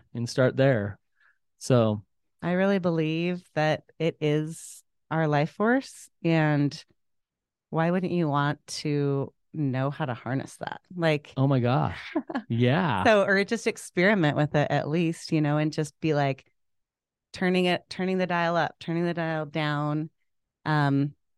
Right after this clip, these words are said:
Speaker 2: it's got so many benefits, whether you're doing it for spiritual or just physical reasons alone, that I just, I want everyone to know how to do it.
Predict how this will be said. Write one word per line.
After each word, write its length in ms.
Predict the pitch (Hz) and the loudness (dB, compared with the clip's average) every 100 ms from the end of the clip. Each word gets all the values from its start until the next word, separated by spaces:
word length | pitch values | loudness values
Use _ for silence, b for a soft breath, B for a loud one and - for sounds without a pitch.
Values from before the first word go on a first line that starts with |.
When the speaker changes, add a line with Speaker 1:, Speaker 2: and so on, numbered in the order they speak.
| _ _ | _ _
Speaker 2:
it's 540 | 165 165 - _ - - | -2 0 -2 _ -20 -8
got 240 | 156 151 | -4 -4
so 120 | - 180 | -2 -2
many 160 | 175 | -2
benefits, 680 | 147 123 131 - 135 - - | 0 -2 -4 -4 -4 -6 -6
whether 380 | 143 139 135 135 | -2 0 0 -2
you're 180 | - 139 | -4 -4
doing 200 | 139 139 | -2 -2
it 100 | 135 | -4
for 120 | - 143 | -6 -10
spiritual 520 | - 135 - 151 147 | -6 -6 -2 -2 0
or 100 | 151 | -2
just 260 | 147 156 - _ | -4 -6 -10 _
physical 460 | 143 135 147 139 135 | -8 -6 -6 -4 -4
reasons 400 | 139 135 143 135 | -4 -2 -2 0
alone, 500 | 131 127 131 170 196 b b b b _ | 0 0 2 0 0 b b b b _
that 300 | 151 143 - - | 2 2 2 0
I 140 | 143 | 0
just, 360 | 143 143 - - | 0 -2 -6 -4
I 120 | 175 185 | 2 4
want 240 | 196 - | 4 2
everyone 420 | - 151 147 147 135 | 0 0 0 0 -2
to 120 | 143 | -2
know 100 | 135 | 0
how 180 | 143 127 | 0 -2
to 80 | |
do 200 | 120 117 | -2 0
it. 240 | 135 214 | 4 4